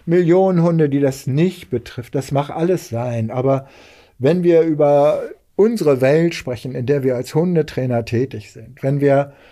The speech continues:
vielleicht auch ganz viele Podcast-Hörer irgendwo abholen wollen mit ihren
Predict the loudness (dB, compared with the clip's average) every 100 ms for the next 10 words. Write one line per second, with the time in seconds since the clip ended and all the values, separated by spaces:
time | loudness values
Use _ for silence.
0 | -20 -20 _ _ -10 0 2 2 -2 -4
1 | -2 -2 -2 -2 -2 -2 -2 -4 -4 -2
2 | -4 -4 -2 2 2 2 -2 -2 0 0
3 | 0 -2 -4 -4 -6 -2 0 0 0 0
4 | 0 -2 -6 -2 0 2 -2 -6